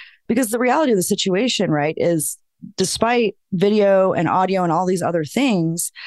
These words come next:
content is still king, right? The search engines are still looking for written content. And maybe A I is going to replace this in, in five or six years, but A I is definitely not there yet, as we saw from the recent Bankrate and C net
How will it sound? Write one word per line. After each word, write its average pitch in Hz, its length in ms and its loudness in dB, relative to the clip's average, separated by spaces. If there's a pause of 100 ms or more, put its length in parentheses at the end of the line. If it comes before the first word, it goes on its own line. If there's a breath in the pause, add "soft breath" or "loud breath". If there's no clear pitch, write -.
(520 loud breath)
content 311 400 0
is 185 140 -2
still 185 220 0
king, 123 480 0
right? 156 200 0
The 139 80 -2
search 254 280 -2
engines 185 380 0
are 151 120 -2
still 185 760 0
looking 165 300 -2
for 156 140 0
written 156 240 0
content. 196 680 -2 (600 loud breath)
And 180 460 2 (280)
maybe 196 460 2
A 185 160 2
I 165 200 2
is 208 160 0
going 180 240 2
to 160 140 -2
replace 156 400 0
this 196 280 -2
in, 160 280 0
in 160 140 0
five 156 260 -2
or 160 60 -2
six - 300 -4
years, 165 260 -2
but 165 200 -2
A 170 140 0
I 175 140 0
is 143 180 0
definitely 175 600 -2
not 170 260 -2
there 185 180 2
yet, 156 260 0
as 151 200 -2
we 151 80 -6
saw 151 340 -2
from 151 260 -2
the 147 120 0
recent 147 360 -2
Bankrate 151 460 0
and 143 220 0
C 196 160 -2
net 156 280 0